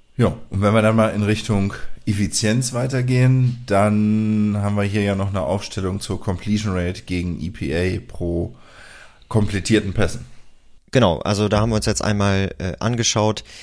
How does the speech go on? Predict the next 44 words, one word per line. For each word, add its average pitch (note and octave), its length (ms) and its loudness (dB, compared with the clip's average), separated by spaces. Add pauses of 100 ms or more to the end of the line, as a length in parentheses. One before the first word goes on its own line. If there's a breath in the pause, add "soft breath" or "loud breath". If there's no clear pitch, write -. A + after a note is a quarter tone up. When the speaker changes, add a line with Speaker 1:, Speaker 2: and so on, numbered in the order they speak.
(140 loud breath)
Speaker 2:
wie A#2 360 -4
sieht A2+ 280 -4
die A2 60 0
Completion A2+ 560 -4
Rate C3 220 0
aus D3+ 180 2
bei D3+ 100 -2
den C#3 120 -2
Quarterbacks, C#3+ 560 -2
und - 240 -4
dann G3 200 0
auf - 200 -6
einem F#2 160 -2
Grid - 320 -2
angeordnet, G2+ 720 2 (360 loud breath)
äh, F#2 460 0
wie G#2 160 -4
dann F#2+ 320 0
die, E2+ 800 -6
der F2+ 100 0
jeweilige F#2+ 440 2
E-P-A-Wert, G2+ 1040 -2 (320 loud breath)
äh, F2+ 320 -2
von F#2 320 -2
den F2+ 240 -2
Completed F#2 480 0
Passes E2 420 -2
ist. - 300 -10 (400 loud breath)
Und, F2 580 -4
äh, E2+ 300 -2
E A2 100 -4
P G#2 160 -2
A G2+ 60 4 (100)
ist A2 140 2
jetzt G2 140 -2
natürlich F#2+ 260 -2
eine G2 80 2
Metrik, A#2 340 2
die F#2+ 120 0
hat G2+ 120 0
hier G#2 260 2
schon - 180 -6
echt - 260 -4
irgendwie, G#2 400 0